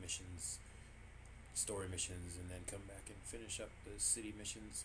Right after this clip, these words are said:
on the Turf Wars D L C. But I think after this I am good. So, finish up these last few videos, maybe get, like, three or four in, and call it quits for Spider-Man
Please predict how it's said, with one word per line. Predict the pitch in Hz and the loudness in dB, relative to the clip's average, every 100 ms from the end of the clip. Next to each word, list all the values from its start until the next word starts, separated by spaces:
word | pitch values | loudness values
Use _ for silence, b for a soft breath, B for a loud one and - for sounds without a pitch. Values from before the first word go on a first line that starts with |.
| - | -4
on | - | -6
the | 110 101 107 - - - | -6 -6 -6 -8 -6 0
Turf | 120 117 | 2 2
Wars | 107 101 98 | 2 0 0
D | 104 | 0
L | 101 | 4
C. | - 107 - - B B B B - - | 4 4 -8 -8 B B B B -8 -8
But | 101 98 - | -6 -6 -6
I | - | -4
think | - 139 - 110 | -2 -2 -4 -4
after | - - | -4 -2
this | 104 - - | 0 0 0
I | 92 | -6
am | 92 90 87 | -6 -6 -4
good. | 85 98 85 78 - - - - - - - | 0 0 0 -4 -6 -8 -8 -10 -8 -6 -4
So, | - - - - - - - B B B B B B - - - - - - - | -4 -6 -8 -6 -8 -8 -8 B B B B B B -10 -10 -10 -8 -8 -6 -4
finish | - - | -2 -2
up | - | -2
these | 98 92 | -2 2
last | 101 - | 4 4
few | - 95 | 2 0
videos, | 101 92 95 92 90 | 0 2 2 2 0
maybe | 95 90 | -2 -4
get, | 90 - | -4 -4
like, | 101 - | -4 0
three | - 107 | 0 2
or | 95 - | -2 0
four | 110 101 | 0 0
in, | 98 - | -2 -6
and | - - - - - | -8 -8 -10 -10 -2
call | - 104 | 0 0
it | - | -2
quits | - - - | -2 4 8
for | - - | 8 8
Spider-Man | - - 113 101 - - | 6 6 -2 -2 -4 -6